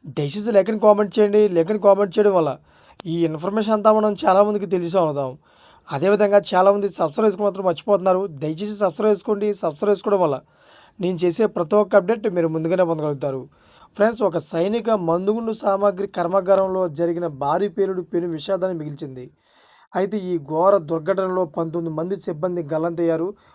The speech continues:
వారంతా మరణించి ఉండవచ్చని అధికారులు తీవ్ర ఆందోళన వ్యక్తం చేస్తున్నారు. శుక్రవారం ఉదయం జరిగిన ఈ విస్ఫోటనం దాటికి ఫ్యాక్టరీ పూర్తిగా నామరూపాలు లేకుండా పోయింది.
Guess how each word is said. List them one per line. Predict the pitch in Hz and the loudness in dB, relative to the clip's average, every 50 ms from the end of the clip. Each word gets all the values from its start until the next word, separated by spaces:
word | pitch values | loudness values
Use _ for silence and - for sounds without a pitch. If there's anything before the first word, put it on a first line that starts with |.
| _ _ - | _ _ -6
వారంతా | 160 156 156 156 156 160 208 190 | -4 -4 -4 -4 -2 0 0 0
మరణించి | 165 151 151 151 160 180 202 202 190 - 202 | 0 0 -4 -4 -4 -4 -4 -6 -6 -6 -8
ఉండవచ్చని | 196 180 175 175 190 190 185 160 - 190 180 175 | -6 -6 -4 -2 -2 -2 -2 -4 -6 -6 -4 -4
అధికారులు | 156 147 160 151 196 196 185 185 | -4 -4 -4 -2 -2 -2 -2 -2
తీవ్ర | 175 147 - 165 165 185 180 | -6 -6 -4 -4 -2 0 0
ఆందోళన | 160 147 151 165 175 185 185 | -2 -2 -2 -4 -4 -4 -4
వ్యక్తం | 170 170 160 156 - 170 156 | -4 -4 -6 -6 -8 -10 -8
చేస్తున్నారు. | 151 143 147 - 151 143 131 123 131 _ _ _ _ _ _ _ _ _ _ - - | -8 -10 -10 -10 -12 -12 -12 -12 -16 _ _ _ _ _ _ _ _ _ _ -18 -18
శుక్రవారం | - - - 220 226 226 233 233 220 208 | -16 -8 -4 -2 0 0 0 2 2 0
ఉదయం | 202 208 214 214 | 0 0 0 -2
జరిగిన | 185 202 208 202 208 202 | 2 0 0 0 0 -4
ఈ | 196 185 190 190 | -4 -6 -8 -8
విస్ఫోటనం | 175 160 165 160 - - 214 208 190 208 202 180 | -6 -6 -6 -8 -4 -2 -2 -2 0 -2 -6 -2
దాటికి | 165 180 180 175 170 180 185 | -2 -4 -4 -4 -6 -10 -10
ఫ్యాక్టరీ | 165 - - 165 165 180 170 - 214 | -10 -6 -6 -4 -4 -4 -6 -8 -8
పూర్తిగా | 196 - - 185 180 156 185 170 180 175 170 170 170 _ _ _ _ _ _ _ _ _ | -8 -6 -6 -8 -6 -6 -4 -2 0 0 0 0 -2 _ _ _ _ _ _ _ _ _
నామరూపాలు | 147 139 143 160 180 190 208 208 202 202 196 185 208 202 196 | -12 -8 -4 -4 -2 0 0 2 2 2 0 2 0 0 2
లేకుండా | 190 190 160 196 185 185 | 0 -2 -2 -2 -4 -4
పోయింది. | 165 147 156 156 147 135 127 131 | -4 -4 -6 -8 -8 -10 -10 -14